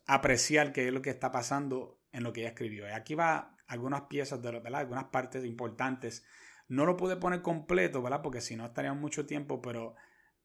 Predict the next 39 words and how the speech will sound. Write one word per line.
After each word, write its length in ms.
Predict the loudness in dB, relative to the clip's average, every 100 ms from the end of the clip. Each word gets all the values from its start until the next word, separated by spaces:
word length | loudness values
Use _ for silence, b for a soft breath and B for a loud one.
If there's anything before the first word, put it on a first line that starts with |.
| _
puse 480 | -4 0 2 0 -2
el, 120 | -2
la, 200 | -2 -2
la 160 | -2 4
carne 480 | 6 6 4 0 -6
y 220 | -6 -2
sí, 400 | 2 2 2 -4 b -8
por 120 | -2
si 100 | 2
acaso, 440 | 6 6 6 -2 -6 b b -6
dejé 240 | -2 2
el 140 | 2
contexto 680 | 0 -2 2 2 2 -4 -4
más 240 | -4 -4
importante. 680 | -4 -4 -4 -2 -2 -2 -6
No, 360 | -6 -6 -8 -8
no 240 | -6 -4
estoy 220 | -2 0
sacando 400 | 0 0 -2 -4
cosas 280 | -6 -6 -6
fuera 260 | -4 -6 -4
de 100 | -6
contexto, 640 | -8 -6 -8 -8 -10 -12
que, 220 | -12 -14 -12
que 140 | -10
valga... 520 | -8 -6 -6 -6 -8 b b b
¿verdad? 240 | -8 -4 -4
La 100 | -4
aclaración 520 | -6 -6 -6 -4 -2
en 80 | -2
eso, 240 | -2 -4
porque 180 | -6 -10
no, 240 | -10 -12 -12
no, 240 | -8 -6
eso 260 | -6 -4 -2
no 60 |
es 60 | 0
la 80 | 0
idea. 380 | -2 -4 -8